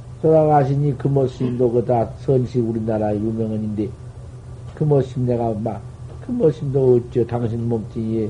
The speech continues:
그와 같은 그 중풍 같은 거 어째 그 몸뚱이로 난 거야? 색상으로 난 병이야? 어떻게 해요? 도인인들. 도인인들, 왜 도인이 저런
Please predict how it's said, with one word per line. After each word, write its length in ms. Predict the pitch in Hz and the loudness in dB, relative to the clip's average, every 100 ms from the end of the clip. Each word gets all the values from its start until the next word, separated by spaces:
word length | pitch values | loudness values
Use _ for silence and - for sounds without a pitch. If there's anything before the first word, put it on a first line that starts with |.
| - - - - - - | -6 -16 -16 -16 -16 -4
그와 220 | - 127 120 | 2 4 4
같은 420 | 117 - 117 107 | 0 0 -4 -2
그 140 | 107 107 | -4 -4
중풍 340 | 120 - 127 | -6 -4 0
같은 320 | 113 110 107 | 0 0 -2
거 200 | 107 110 | 0 2
어째 240 | 113 117 123 | 2 0 0
그 180 | 113 104 | 0 0
몸뚱이로 460 | 120 120 - 127 123 | 0 -2 -2 0 2
난 200 | 113 113 | 0 0
거야? 320 | 117 117 107 - - - - | 2 2 0 -6 -16 -14 -14
색상으로 580 | - - 143 151 131 127 | -8 -4 0 2 4 2
난 280 | 120 117 113 | 2 -2 -4
병이야? 400 | 120 127 123 123 | 2 4 4 4
어떻게 460 | 117 120 135 120 131 | 4 2 2 0 4
해요? 120 | 117 | 4
도인인들. 680 | - 120 120 117 117 113 110 - - - - - | 4 2 2 0 0 0 0 -8 -16 -16 -16 -10
도인인들, 640 | - 143 151 147 135 143 135 | 2 6 6 6 4 4 6
왜 200 | 143 127 | 4 4
도인이 480 | 127 165 170 156 147 | 6 8 8 6 6
저런 300 | 151 147 | 6 6